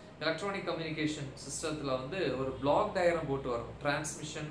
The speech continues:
அஹ், ரிசப்ஷன் அப்படின்னு போட்டு பிளாக் டயக்ராம். ஒரே கொஸ்டின் தான். லாஸ்ட் இயர்லாம் வந்து பாத்தீங்கன்னா பிளாக் டயக்ராம் நிறைய கொஸ்டின்ஸ் இருக்கும். So இந்த வருஷம் ஒரே ஒரு பிளாக் டயக்ராம் கொஸ்டின்ஸ், அது ரொம்ப முக்கியம்.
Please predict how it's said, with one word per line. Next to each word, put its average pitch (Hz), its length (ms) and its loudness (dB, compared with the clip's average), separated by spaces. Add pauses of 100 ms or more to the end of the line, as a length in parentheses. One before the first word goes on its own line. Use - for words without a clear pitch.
(480)
அஹ், 131 220 4
ரிசப்ஷன் 156 500 0
அப்படின்னு 135 220 -2
போட்டு 139 220 -2
பிளாக் 135 360 0
டயக்ராம். 127 260 4
ஒரே 143 220 2
கொஸ்டின் 151 340 0
தான். 120 140 -2
லாஸ்ட் 147 320 2
இயர்லாம் 151 360 0
வந்து 151 180 -4
பாத்தீங்கன்னா 147 340 -4
பிளாக் 147 260 2
டயக்ராம் 147 320 0
நிறைய 151 220 0
கொஸ்டின்ஸ் 143 280 -6
இருக்கும். - 540 -8 (260)
So 160 120 2
இந்த 165 120 -2
வருஷம் 180 260 2
ஒரே 165 200 4
ஒரு 214 160 2
பிளாக் 156 200 6
டயக்ராம் 156 260 4
கொஸ்டின்ஸ், 139 400 -4
அது 143 100 0
ரொம்ப 139 220 0
முக்கியம். 143 440 0